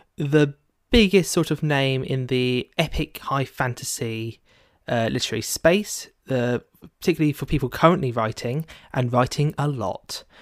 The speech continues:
Brandon Sanderson writes at incredible pace. He has put out book after book after book. They are, by and large, very well received. He has recently had an incredibly successful Kickstarter last year, uh, in terms of putting out, like,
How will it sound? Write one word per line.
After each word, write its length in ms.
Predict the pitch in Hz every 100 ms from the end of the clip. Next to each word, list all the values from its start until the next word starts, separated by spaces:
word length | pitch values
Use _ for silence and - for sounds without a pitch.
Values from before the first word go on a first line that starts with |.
| - _ -
Brandon 280 | 175 175
Sanderson 600 | 165 160 151 - 151 143 - -
writes 320 | 147 147 135
at 120 | - 151
incredible 500 | 139 - 175 135 123
pace. 500 | - 120 123 - - - -
He 100 | -
has 100 | 131
put 200 | - 131
out 300 | 127 120 -
book 220 | - 165 165
after 240 | 147 -
book 220 | - -
after 200 | 110 -
book. 440 | 107 135 160 - - - - -
They 160 | 127
are, 180 | 127 127 - -
by 200 | 156 160
and 100 | 151
large, 300 | 135 127 120
very 320 | 131 151 175
well 220 | 165 123 113
received. 640 | - - 117 127 156 - _ _ _
He 100 | - 131
has 120 | -
recently 260 | 143 139
had 160 | 123 123
an 60 | 131
incredibly 420 | 123 160 175 190
successful 480 | - - 135 - 120
Kickstarter 680 | - - - 123 117 - 110
last 360 | 113 107 104 -
year, 340 | 117 117 143 - - - _ _ _
uh, 400 | 127 117 117 120 -
in 140 | 131
terms 280 | - 127 120
of 80 | 120
putting 260 | 123 -
out, 140 | 117 113
like, 440 | 113 110 - -